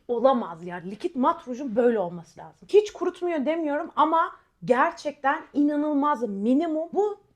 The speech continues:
tek kat sürdüğüm hali. İncecik bir yapısı var. Akşama kadar kalıyor. Hiçbir yere bulaşmıyor. Bayıldım,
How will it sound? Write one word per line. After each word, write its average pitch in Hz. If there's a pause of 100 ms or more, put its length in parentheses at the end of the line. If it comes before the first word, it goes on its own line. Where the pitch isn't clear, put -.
tek 320
kat 240
sürdüğüm 220
hali. 277
İncecik 311
bir 302
yapısı 320
var. 330 (120)
Akşama 254
kadar 226
kalıyor. 185 (260)
Hiçbir 285
yere 320
bulaşmıyor. 285 (180)
Bayıldım, 247